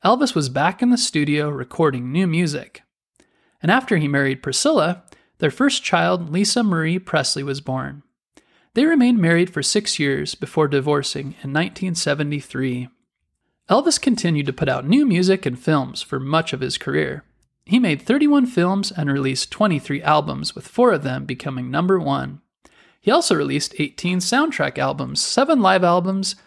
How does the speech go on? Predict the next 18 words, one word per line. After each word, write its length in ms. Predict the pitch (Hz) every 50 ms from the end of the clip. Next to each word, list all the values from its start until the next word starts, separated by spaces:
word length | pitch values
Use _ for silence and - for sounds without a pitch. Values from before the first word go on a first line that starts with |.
| _ _ _ _ _ -
two 180 | - 247 277 233
spoken 420 | - - - 147 139 - 135 135
word 160 | 151 175 160
albums, 480 | 135 131 139 143 139 135 139 139 - - -
and 160 | 156 139 127
twelve 380 | - - - 190 208 208 208 -
compilation 640 | - - 170 170 165 151 - 127 151 - - - 123
albums. 560 | 127 127 - 139 135 - - - - - - _ _ _ _ _ _ - _ _ _ - _ _ _
He 120 | - - 339
won 160 | 349 359 311
hundreds 420 | 190 - 220 240 269 240 175 151
of 100 | 160 139
awards 380 | 143 139 135 151 156 151 151 -
for 140 | - - 139
his 160 | 131 131 147
music 380 | 143 175 220 214 226 240 233 -
and 140 | 220 -
films 320 | - 156 151 143 143 147